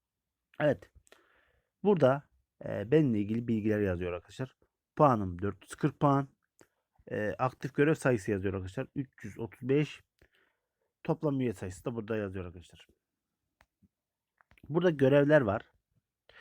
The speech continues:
Bu görevleri yapıp puan kazanıyorsunuz. Bu puanlarla para çekebiliyorsunuz arkadaşlar. Bakın, burada bir sürü görev var. Yirmi bin puan, e, yirmi T L arkadaşlar.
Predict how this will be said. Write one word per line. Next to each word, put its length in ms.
Bu 60
görevleri 420
yapıp 340
puan 240
kazanıyorsunuz. 720
Bu 160
puanlarla 640
para 480
çekebiliyorsunuz 1200
arkadaşlar. 440
Bakın, 280
burada 200
bir 60
sürü 400
görev 320
var. 300
Yirmi 480
bin 240
puan, 540
e, 760
yirmi 380
T 200
L 80
arkadaşlar. 580